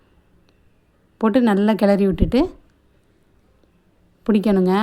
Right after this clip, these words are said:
ஆனால் இது வந்து ஈஸியாக பிடிக்கலாங்க. நம்ம மற்ற லட்டுலாம் வந்து ஆறுனா பிடிக்க வராது அப்படிலாம் சொல்லுவாங்கல்லங்க, இது வந்து ஈஸியாக பிடிக்கலாம். இது பிடிக்க வராமல் போகவே போகாதுங்க,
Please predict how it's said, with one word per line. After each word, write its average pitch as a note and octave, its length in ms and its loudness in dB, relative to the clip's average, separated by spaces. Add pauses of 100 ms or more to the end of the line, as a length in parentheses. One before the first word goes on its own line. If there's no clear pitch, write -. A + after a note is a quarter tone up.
ஆனால் A#3 240 2
இது G#3+ 140 2
வந்து A#3+ 160 2 (240)
ஈஸியாக C4 320 4
பிடிக்கலாங்க. F#3+ 480 0
நம்ம F#3+ 120 0
மற்ற A3 220 0
லட்டுலாம் A3+ 320 2
வந்து A3+ 160 2 (160)
ஆறுனா A3+ 340 2
பிடிக்க G#3+ 300 2
வராது G3 320 2
அப்படிலாம் F#3+ 360 0
சொல்லுவாங்கல்லங்க, F#3 460 0 (140)
இது G3 180 0
வந்து G#3 220 0
ஈஸியாக G#3 280 0
பிடிக்கலாம். F#3 440 -2 (580)
இது F#3+ 180 -2
பிடிக்க A#3 260 6
வராமல் A#3 280 2
போகவே G#3+ 220 4 (100)
போகாதுங்க, F#3+ 400 2